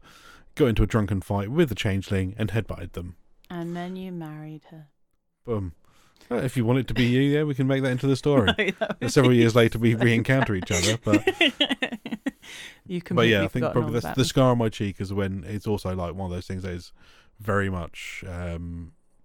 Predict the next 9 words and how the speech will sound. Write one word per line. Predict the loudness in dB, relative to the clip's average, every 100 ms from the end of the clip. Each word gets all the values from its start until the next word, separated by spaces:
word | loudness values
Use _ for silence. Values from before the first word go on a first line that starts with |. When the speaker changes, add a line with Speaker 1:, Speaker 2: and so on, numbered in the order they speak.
| _ _ _ _
Speaker 1:
Keyes' | -6 -4 -4 -8
character. | -8 -8 -8 -10 -14 -12
Speaker 2:
Yeah. | -12 -12 -12 -16 -18 -20 _ _ _ _ _
Speaker 1:
Which | -18 -14
is | -6
something | -2 0 -2
that's, | -4 -8
uh, | -14
developed | -4 0 2 0